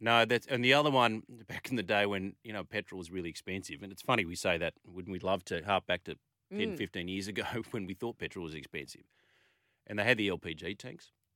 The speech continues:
Speaker 1: We go, "How does she run on the L P G, mate?"
Speaker 2: What's an
Speaker 1: That
Speaker 2: L P G?
Speaker 1: The L P G, like the gas, so they run an
Speaker 2: Oh,
Speaker 1: L P G,
Speaker 2: okay.
Speaker 1: yeah,
Speaker 2: Yeah.
Speaker 1: L P G gas as opposed to, to petrol.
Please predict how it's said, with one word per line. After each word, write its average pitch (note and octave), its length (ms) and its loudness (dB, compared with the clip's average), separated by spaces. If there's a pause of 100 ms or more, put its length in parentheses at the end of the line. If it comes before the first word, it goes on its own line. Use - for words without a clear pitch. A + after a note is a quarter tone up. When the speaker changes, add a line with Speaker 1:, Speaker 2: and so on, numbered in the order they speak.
(120)
Speaker 1:
We E2+ 140 -16
go, E2+ 140 -10 (760)
"How A3 100 8
does F#3+ 100 8
she G3 140 6
run G3 160 10
on F#3 80 10
the F3+ 120 10
L F3+ 120 10
P F3+ 220 8
G, F#3+ 240 8
mate?" F#3+ 240 6 (280)
Speaker 2:
What's A3+ 140 -10
an C#4+ 40 -2
Speaker 1:
That C4+ 120 2
Speaker 2:
L A3 60 -2
P A3+ 200 -4
G? F3 340 -6
Speaker 1:
The D3 80 4
L D3 120 4
P C#3 140 0
G, A#2+ 160 2
like A#2 120 0
the G#2+ 80 -2
gas, G2+ 320 4
so - 120 -4
they F#2+ 80 -2
run C4+ 220 8
an C#4 100 6
Speaker 2:
Oh, - 100 6
Speaker 1:
L G3 40 0
P G#3 140 4
G, - 20 -
Speaker 2:
okay. G3+ 220 -2
Speaker 1:
yeah, A2+ 140 4
Speaker 2:
Yeah. F2 40 2
Speaker 1:
L G2+ 100 0
P G2+ 140 0
G F#2+ 160 -2
gas F#2 300 0
as E2+ 80 -12
opposed E2+ 340 -4
to, C#2+ 220 -8
to - 80 -20
petrol. - 420 -10